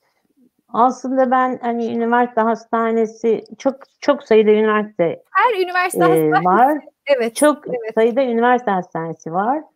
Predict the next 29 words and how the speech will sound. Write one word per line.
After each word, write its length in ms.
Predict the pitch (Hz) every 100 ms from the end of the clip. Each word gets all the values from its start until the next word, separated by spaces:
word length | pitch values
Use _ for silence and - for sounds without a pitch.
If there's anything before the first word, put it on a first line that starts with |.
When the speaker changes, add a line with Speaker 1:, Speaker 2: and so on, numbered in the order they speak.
| _
Speaker 1:
Ama 240 | 226 240 240
ben, 360 | 233 233 220 - _ _ _ _ _ -
e, 100 | 190 180 180 180
eğitim 380 | 208 226 220 277
araştırma 520 | 233 226 214 233 254
hastanelerinde 880 | 233 - 180 175 175 180 175 196 202
Speaker 2:
Hı 40 |
hı. 100 | 254
Speaker 1:
çok 340 | 302 285 269 196
doğru 280 | 208 214 233
insanlar 580 | 214 208 214 220 233
tanıyorum. 600 | 233 156 151 151 185 233 302 _ _ _ _ -
Speaker 2:
Evet. 140 | 269
Hı 60 | 240
hı. 140 | 233 262
Speaker 1:
Biraz 420 | 233 294 294 294
şeydir 500 | 320 339 247 214 185
bu. 300 | 170 165 170 _ _ _ _ _ _ -
Yani 560 | 202 220 220 220 220 - _ _ -
bulunduğunuz 640 | 233 254 262 254 254 254 247
kadroya, 580 | 247 247 226 240 233
bulunduğunuz 760 | 226 226 240 233 233 233 233 220
yere, 480 | 226 220 220 226 214
efendim, 640 | 220 214 226 226 220 220 226
Speaker 2:
Evet. 280 | - -
Speaker 1:
aldığınız 560 | 220 226 214 226 240 226
ücrete 500 | 220 202 214 214 220
bağlı 260 | 214 214 226
olmadan 680 | 233 226 180 180 202 311